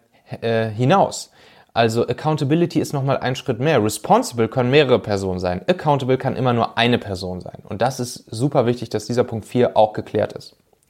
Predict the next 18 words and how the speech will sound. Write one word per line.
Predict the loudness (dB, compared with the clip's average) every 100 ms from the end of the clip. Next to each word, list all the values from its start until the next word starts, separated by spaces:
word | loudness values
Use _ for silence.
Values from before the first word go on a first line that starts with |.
| _ -20 -20 _
Fünfter | 2 2 4 4
und | 4 4
letzter | 2 2 0
Punkt, | 2 0 -2 -12 _ _ _ _ _ _ _ -6
Konsequenzen. | 0 0 0 -2 0 2 2 0 -4 -10 _ _ _ _ _ -20 -20 -20 _ _ _
Sowohl | 2 4 6 4
gute | 4 2 2 4 2 2 -2
als | 0 0 0
auch | -6
schlechte | -2 0 0 0 -6
Konsequenzen | -4 -6 -8 -6 -6 -6 -10 -14 -12 2
aus | 2 2 0
dem | -2 0
Ergebnis. | -2 0 0 -2 -10 -10 -16 -8
Natürliche | -2 -2 0 4 4 6 2 4 4 4
und | 2 -2
logische | 2 4 4 0 -4
Konsequenzen. | -4 -6 -6 -8 -10 -10 -14